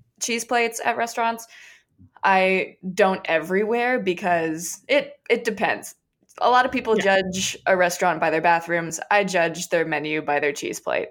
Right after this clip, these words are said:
Speaker 2: <laughs> Yeah, all, way, way more important.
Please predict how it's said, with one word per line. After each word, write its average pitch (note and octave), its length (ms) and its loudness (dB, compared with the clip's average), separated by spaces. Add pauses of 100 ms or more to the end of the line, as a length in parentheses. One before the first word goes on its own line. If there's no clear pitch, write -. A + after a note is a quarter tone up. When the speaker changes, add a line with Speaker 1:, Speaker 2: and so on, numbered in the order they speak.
(160)
Speaker 2:
<laughs> - 800 0
Yeah, A#3 260 4
all, D#4+ 220 2 (160)
way, C#4+ 380 4
way G#3 400 2
more G3+ 360 0
important. D3 800 -2